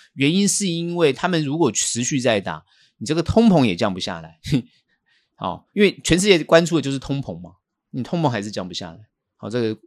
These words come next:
这个关键。那我们回过头来去谈中国。那中国中-，美中这一次，哦，谈判，哦，就这个双方会谈啊，在他们两个领导人会谈大概三个多小时，出来当然还是各说各话，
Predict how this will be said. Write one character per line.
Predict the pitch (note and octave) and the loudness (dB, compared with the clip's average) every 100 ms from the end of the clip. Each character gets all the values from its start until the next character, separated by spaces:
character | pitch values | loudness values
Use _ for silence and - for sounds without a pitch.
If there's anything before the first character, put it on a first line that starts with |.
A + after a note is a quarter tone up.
| _ | _
这 | - | -6
个 | A2 | -6
关 | G#2 | -6
键。 | G2+ | -4
那 | F3+ | 0
我 | D#3 | 2
们 | A#2 B2 | 2 2
回 | C3 | 4
过 | E3 E3 | 8 8
头 | |
来 | A#2+ | 8
去 | B2 | 6
谈 | A2+ G#2 | -2 -2
中 | A2 A2 | -2 -4
国。 | G2+ D#2+ _ - - - - _ | -8 -14 _ -20 -20 -20 -20 _
那 | C4 A3 | 0 0
中 | - B3 B3 | 2 2 4
国 | G3+ E3 | 4 4
中-， | E3 G#3 - | 4 0 2
美 | D3 B2+ | 2 4
中 | E3 G3 | 2 2
这 | F#3+ | 2
一 | D#3+ | 2
次， | C#3+ - C#3 G#2 - _ _ | 0 -4 -4 -6 -12 _ _
哦， | G#2+ | -10
谈 | G2+ A#2+ A#2+ | -8 -4 -4
判， | C#3+ E3 A#2 F2 - _ | 0 0 0 -4 -16 _
哦， | - G#2+ | -8 -6
就 | F#2 D3+ | -6 -8
这 | B2+ | -4
个 | D3+ C3+ B2 | 2 4 4
双 | E3 | 4
方 | E3 | 4
会 | D#3+ G3+ A#2 | 6 2 2
谈 | - F2+ | -4 -14
啊， | F2+ | -14
在 | F#2 C3+ C3 B2+ - _ _ | -2 0 2 0 -8 _ _
他 | - C#3 | -4 0
们 | C3 A#2 A2+ G#2+ - | 0 0 -2 -8 -8
两 | - G2+ | -6 -2
个 | G#2+ G#2 | 0 0
领 | A2 | 0
导 | C#3 A#2+ | 2 4
人 | G2+ G2 | 4 0
会 | G#2 C#3 | -2 -2
谈 | A2+ | 0
大 | A2+ | 2
概 | B2 | 2
三 | A2+ B2 | 0 -2
个 | A2+ | -2
多 | A2 | -4
小 | G#2+ E2+ | -4 -8
时， | F2 - - C#3+ _ _ _ _ B2 | -10 -12 -14 -20 _ _ _ _ -8
出 | - F3+ | -4 4
来 | E3+ C#3 | 6 6
当 | C#3+ | 4
然 | C3 | 4
还 | A#2+ | 0
是 | A2+ | -4
各 | B2 C#3 | -2 0
说 | G#2+ A2+ G#2 | 0 -2 -4
各 | A2 G2 | -4 -6
话， | F#2 G2+ E2 | -6 -10 -10